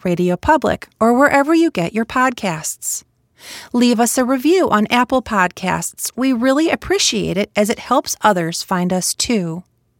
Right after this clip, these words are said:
We'd love to hear from you, so send us an email or find us on social media. Pitch us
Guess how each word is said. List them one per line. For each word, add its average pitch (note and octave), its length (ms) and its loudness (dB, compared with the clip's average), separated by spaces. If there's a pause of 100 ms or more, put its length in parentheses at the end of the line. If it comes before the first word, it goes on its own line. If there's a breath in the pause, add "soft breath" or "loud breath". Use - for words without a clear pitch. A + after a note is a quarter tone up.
(640 loud breath)
We'd D#4 320 2
love E4 300 6
to E4+ 180 0
hear D4+ 320 0
from A#3 200 0
you, F3+ 160 0
so B3+ 180 -2
send B3+ 280 0
us C#4+ 160 0
an D4+ 140 -2
email F3 420 0
or A3+ 140 0
find C#4 280 0
us D#4+ 200 0
on D4 100 0
social F#3+ 340 -2
media. A3 540 0 (720 loud breath)
Pitch - 340 -2
us D#4+ 240 0